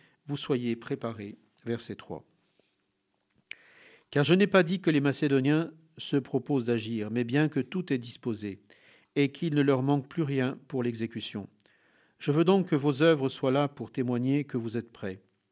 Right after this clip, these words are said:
Puis les inquiétudes de l'apôtre redoublent. De peur, ajoute-t-il, que si les Macédoniens viennent avec moi, nous ne soyons, car je ne veux pas dire vous ne soyez, couverts de confusion de ceux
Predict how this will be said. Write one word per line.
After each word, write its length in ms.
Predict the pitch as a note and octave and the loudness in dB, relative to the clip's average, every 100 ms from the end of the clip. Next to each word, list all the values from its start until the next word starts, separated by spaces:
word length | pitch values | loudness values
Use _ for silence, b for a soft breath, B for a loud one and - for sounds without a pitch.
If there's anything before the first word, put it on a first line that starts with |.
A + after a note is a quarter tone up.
| _ _ b b b | _ _ b b b
Puis 140 | - D3 | -4 0
les 140 | C3+ | 4
inquiétudes 500 | D3+ D3+ D3 - D#3+ | 2 2 -2 0 0
de 80 | C3+ | 2
l'apôtre 520 | B2 A#2 D3+ C#3+ B2+ | 2 2 -2 -2 -4
redoublent. 520 | A2+ A2+ A2 F#2+ F2+ _ b b b | -4 -4 -6 -8 -14 _ b b b
De 140 | A#2+ D3 | 0 0
peur, 300 | D3 F3 D3+ | 4 6 6
ajoute-t-il, 640 | C#3 D3 D3 - E3+ D#3 | 2 0 -4 -4 -4 -2
que 120 | C#3 | -2
si 200 | B2+ - | -2 0
les 100 | D#3 | 0
Macédoniens 640 | D3 C3 D3 C3+ C3 C#3 B2+ | 0 0 0 0 2 2 2
viennent 240 | B2 D3 | 0 0
avec 260 | B2+ B2 C3+ | 0 -2 -2
moi, 220 | C3+ C#3+ b b b b - | -4 -4 b b b b -12
nous 220 | C3+ C#3+ | -2 0
ne 120 | D3+ D3 | 2 2
soyons, 560 | - D3 D3 F3 D#3+ B3 G3+ - | 2 2 4 2 0 -10 -20 -4
car 440 | D3 C#3 A#2+ A#2+ - | 2 2 2 -4 -6
je 160 | A#2 C3 | -6 -2
ne 100 | C3+ | -2
veux 140 | C3 | -2
pas 180 | C#3+ C#3 | -2 -2
dire 340 | B2+ D#3 D3+ A#2+ | -4 -6 -4 -4
vous 180 | B2+ | -6
ne 80 | C3+ | -6
soyez, 480 | - C3 B2 D3+ E3 B B B | -6 -6 -4 -4 -6 B B B
couverts 380 | - E3 E3 D#3 | -4 2 4 4
de 80 | C3+ | 2
confusion 680 | - E3+ - A#2+ C3+ C#3+ | -2 -4 -4 -6 -4 -4
de 80 | C3 | -4
ceux 340 | - - C#3+ | -6 -4 -4